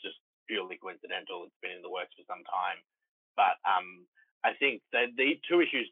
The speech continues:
do feed in together, because at the end of the day, if, uh, as the Optus data hack showed, companies are not storing your data properly,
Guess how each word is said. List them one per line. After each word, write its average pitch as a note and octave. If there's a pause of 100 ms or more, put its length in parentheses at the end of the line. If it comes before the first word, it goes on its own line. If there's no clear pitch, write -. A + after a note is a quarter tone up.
do A#2+
feed G#2+
in G2+
together, G#2
because - (560)
at G#2
the A2+
end G#2
of F#2+
the F#2+
day, F#2+
if, G2+ (640)
uh, F#2
as G#2
the G#2
Optus F2+
data F#2
hack -
showed, F2+ (320)
companies G2+
are F#2
not G2+
storing F#2
your F#2
data F2+
properly, A2